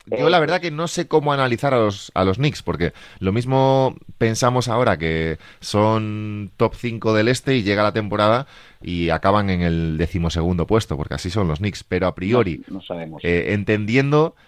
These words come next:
Speaker 2: que el,
Speaker 1: Sí.
Speaker 2: que la situación normal es la, la tem-, la de la temporada pasada, sumar a eso, a Kemba Walker y a Fournier, pinta por lo menos bien.
Speaker 1: Sí,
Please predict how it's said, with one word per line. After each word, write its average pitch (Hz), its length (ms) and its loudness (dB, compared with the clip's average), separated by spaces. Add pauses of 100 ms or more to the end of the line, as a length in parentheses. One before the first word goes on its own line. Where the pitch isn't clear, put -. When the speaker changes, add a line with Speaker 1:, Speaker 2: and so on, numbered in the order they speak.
(220)
Speaker 2:
que 117 120 2
el, 113 240 4 (120)
Speaker 1:
Sí. - 120 -10
Speaker 2:
que 120 100 0
la 107 100 2
situación 113 500 0
normal 123 320 2
es 92 100 -4
la, 98 140 2
la 95 120 2
tem-, 95 260 -2
la 98 140 2
de 92 80 4
la 90 100 2
temporada 92 420 0
pasada, 123 480 0 (480)
sumar 131 480 -2
a 151 140 2
eso, 87 460 -6
a 87 440 0
Kemba 117 260 2
Walker 117 340 2
y 110 80 0
a 107 680 2
Fournier, 110 520 -2 (600)
pinta 107 480 0 (240)
por 92 160 0
lo 90 80 2
menos 95 300 -2
bien. 82 240 -6 (640)
Speaker 1:
Sí, 113 200 2